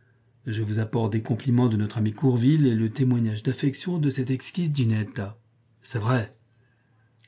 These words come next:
C'est la première fois que depuis ces quelques jours terribles, vous mangez d'assez bon appétit. En effet, cela produit en vous une détente.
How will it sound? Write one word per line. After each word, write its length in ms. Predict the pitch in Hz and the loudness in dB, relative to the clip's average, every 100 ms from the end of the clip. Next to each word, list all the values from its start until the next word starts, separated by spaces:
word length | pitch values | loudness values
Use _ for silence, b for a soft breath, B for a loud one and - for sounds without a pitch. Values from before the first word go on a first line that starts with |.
| - | -10
C'est 220 | - 147 | 0 2
la 120 | 135 | 2
première 380 | 131 185 147 123 | 0 2 2 2
fois 280 | - 196 196 b b b b b b | -2 -4 -6 b b b b b b
que 80 | - | -2
depuis 400 | 127 139 - 139 | 0 0 0 0
ces 240 | - 131 | 2 -2
quelques 260 | 123 127 - | 0 -2 0
jours 240 | 113 113 | -2 -2
terribles, 520 | - 151 170 190 180 - | 0 2 4 2 0 -4
vous 120 | 170 | 4
mangez 300 | 156 156 160 | 6 6 4
d'assez 300 | 160 156 - | 4 2 2
bon 220 | 131 135 131 | 2 2 2
appétit. 480 | 120 123 - 123 - _ _ | 0 -6 -6 -12 -14 _ _
En 120 | 117 110 | -4 -2
effet, 380 | 107 120 151 - _ _ b b b b b | -2 -6 -8 -10 _ _ b b b b b
cela 240 | - 117 | -6 -4
produit 280 | - 123 113 | -2 -2 2
en 100 | 113 | 2
vous 140 | 110 | 2
une 100 | 110 | 2
détente. 580 | 117 120 117 113 156 - | 2 0 -2 -2 -4 -10